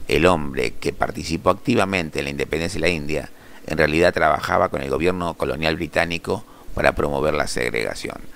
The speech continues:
racial. Incluso su nieto, Rajmohan Gandhi, quien se convertiría en uno de sus biógrafos,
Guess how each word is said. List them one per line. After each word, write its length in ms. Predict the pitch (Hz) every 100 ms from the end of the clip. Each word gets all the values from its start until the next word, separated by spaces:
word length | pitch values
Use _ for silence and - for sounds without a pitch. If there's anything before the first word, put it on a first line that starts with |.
| -
racial. 600 | - - 76 - 69 50 - - - - - - - - - - -
Incluso 440 | - 90 117 131 123
su 180 | - 98
nieto, 520 | 101 73 - - - - - -
Rajmohan 760 | - 71 - 71 - 95 101 92
Gandhi, 480 | 92 69 60 57 - - - - - -
quien 160 | 80
se 140 | 78 85
convertiría 560 | 78 80 73 - 92
en 80 | 90
uno 160 | 104 92
de 120 | 76
sus 180 | - -
biógrafos, 580 | 92 76 73 - 57